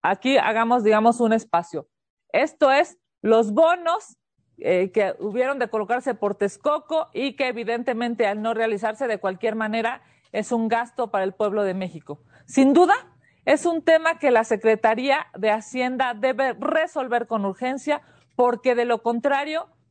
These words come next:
pues, lamentablemente se seguirá tirando el dinero de los mexicanos. Sin duda, las deficiencias de este aeropuerto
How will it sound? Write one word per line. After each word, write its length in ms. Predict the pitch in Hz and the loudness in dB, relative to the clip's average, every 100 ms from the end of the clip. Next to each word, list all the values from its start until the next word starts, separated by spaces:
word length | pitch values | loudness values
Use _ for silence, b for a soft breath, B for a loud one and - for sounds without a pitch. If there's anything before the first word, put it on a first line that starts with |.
| - | -4
pues, 320 | 233 247 - _ _ - - | -2 -2 -6 _ _ -20 -4
lamentablemente 880 | 196 208 214 247 262 254 262 277 262 | -2 0 0 -2 -4 -6 -4 -2 -2
se 120 | 233 | -2
seguirá 440 | 214 196 220 233 | -2 0 0 -2
tirando 340 | 247 226 226 233 | -2 -4 -2 -6
el 80 | |
dinero 460 | 220 208 220 226 226 | -4 -4 -2 0 -2
de 180 | 190 190 | -2 -2
los 220 | 180 190 | -2 -2
mexicanos. 760 | 190 180 180 185 165 165 - _ _ _ _ _ _ | -6 -6 -6 -4 -4 -8 -20 _ _ _ _ _ _
Sin 380 | - 262 262 262 | -4 2 2 4
duda, 260 | 359 349 415 - _ _ _ - | 2 2 -2 -4 _ _ _ -4
las 180 | 240 240 | -2 0
deficiencias 800 | 247 269 - 320 349 359 339 277 | -2 -4 -2 0 0 -2 -2 0
de 160 | 285 | 0
este 220 | 302 - | 0 -2
aeropuerto 840 | 285 240 - 277 277 - 302 311 | 0 0 -2 -4 -4 -4 -4 -6